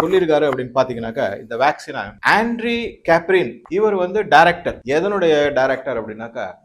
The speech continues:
ரேடியாலஜி மெடிக்கல் ரிசர்ச் சென்டர், ஓகே, ரஷ்யன் மினிஸ்ட்ரி ஆஃப் ஹெல்த், அதுல இவர் வந்து இவர் டைரக்டரா இருக்கு. So, ஆண்ட்ரி கேப்ரின்ஸ்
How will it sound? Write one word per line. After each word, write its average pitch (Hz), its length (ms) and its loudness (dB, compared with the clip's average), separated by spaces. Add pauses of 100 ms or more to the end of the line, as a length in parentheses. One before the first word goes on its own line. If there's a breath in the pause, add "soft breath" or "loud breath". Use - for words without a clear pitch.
ரேடியாலஜி 175 1080 -2 (100)
மெடிக்கல் 180 500 0
ரிசர்ச் 180 580 -2
சென்டர், 151 720 -2
ஓகே, - 440 -12 (100)
ரஷ்யன் 170 500 -2
மினிஸ்ட்ரி 165 460 -6
ஆஃப் 139 220 -8
ஹெல்த், 110 400 -6
அதுல 117 640 -2 (380)
இவர் 113 160 -10
வந்து 110 420 -12 (180)
இவர் 101 260 -12
டைரக்டரா 127 340 -2
இருக்கு. 95 240 -14
So, 110 360 -6 (100)
ஆண்ட்ரி 147 460 -4
கேப்ரின்ஸ் 123 500 -6